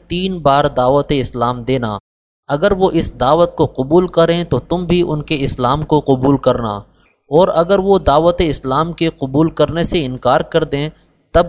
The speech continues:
ان سے قتال کرنا۔ لیکن خالد بن ولید جب نجران پہنچے اور ان کو اسلام کی دعوت دی تو سب نے بے چون و چرا سمعا و طاعتا اسلام قبول کیا۔ خالد بن ولید ٹھہر گئے اور ان کو اسلام کی تعلیم دینے لگے اور ایک خط کے ذریعے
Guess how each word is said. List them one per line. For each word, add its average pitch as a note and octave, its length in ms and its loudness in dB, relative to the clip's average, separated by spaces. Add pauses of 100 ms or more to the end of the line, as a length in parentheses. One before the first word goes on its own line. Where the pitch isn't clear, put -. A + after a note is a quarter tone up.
ان D3+ 160 -2
سے F3 200 -2 (100)
قتال C3+ 360 0
کرنا۔ A2+ 420 -4 (480)
لیکن E3 300 -4
خالد G3 440 0
بن G3+ 180 2
ولید E3+ 360 2
جب D3 140 2
نجران C#3 420 0
پہنچے F3+ 380 0
اور D#3+ 220 2
ان D3+ 140 0
کو D#3+ 100 -2
اسلام C#3 440 -2
کی D3+ 140 -6
دعوت D3 480 2
دی E3 160 0 (140)
تو E3+ 100 0
سب G3 280 0
نے G#3 140 2 (140)
بے D#3+ 160 4
چون F#3+ 260 -2
و F#3 80 2
چرا E3 380 2
سمعا D3+ 380 -2
و D#3+ 200 2
طاعتا D#3 420 2 (160)
اسلام C#3 480 -2
قبول C#3 340 0
کیا۔ A2 320 -2 (500)
خالد D#3 440 2
بن E3+ 180 0
ولید D3+ 320 2
ٹھہر D#3 340 2
گئے D#3+ 200 4
اور D#3 180 4
ان D#3+ 140 0
کو F3 120 0 (100)
اسلام C#3+ 380 0
کی D3+ 160 -2
تعلیم C3+ 440 0
دینے C3 260 0
لگے A2+ 320 0 (540)
اور E3+ 140 4
ایک G3 240 0
خط - 260 -4
کے F3 120 0
ذریعے D3+ 400 2